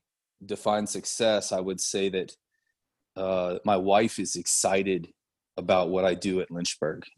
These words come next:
and my kids are excited that I'm at home a lot more.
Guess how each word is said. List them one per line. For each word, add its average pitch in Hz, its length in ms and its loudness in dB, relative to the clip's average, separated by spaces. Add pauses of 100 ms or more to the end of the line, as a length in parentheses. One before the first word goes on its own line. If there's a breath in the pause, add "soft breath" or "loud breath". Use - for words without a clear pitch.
(140)
and 92 180 2
my 95 200 4
kids - 680 4 (480)
are 95 200 8
excited 98 680 4
that 90 280 0
I'm 90 260 -4
at 87 100 -8
home 92 320 0
a 90 60 0
lot 87 260 0
more. 87 440 -2